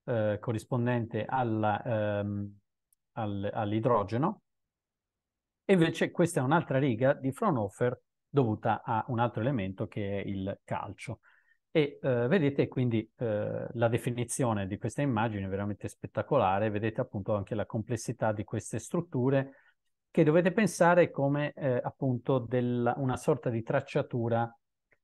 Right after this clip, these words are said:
delle linee di campo magnetico che vedete escono per esempio dalla,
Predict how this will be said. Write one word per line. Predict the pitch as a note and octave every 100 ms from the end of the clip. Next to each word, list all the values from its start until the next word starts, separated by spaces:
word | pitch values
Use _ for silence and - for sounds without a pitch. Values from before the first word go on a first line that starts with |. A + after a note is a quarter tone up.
| _
delle | B2+ C3+ C3
linee | C3 C#3
di | A#2+
campo | A#2 C3 A2
magnetico | A#2+ A#2+ C3 B2 - - G#2+
che | -
vedete | A#2+ C3+ A2 B2 G#2
escono | - - A#2
per | A2+
esempio | A2 A2 G2+ G2+ A2
dalla, | G2+ G2 G2 G2+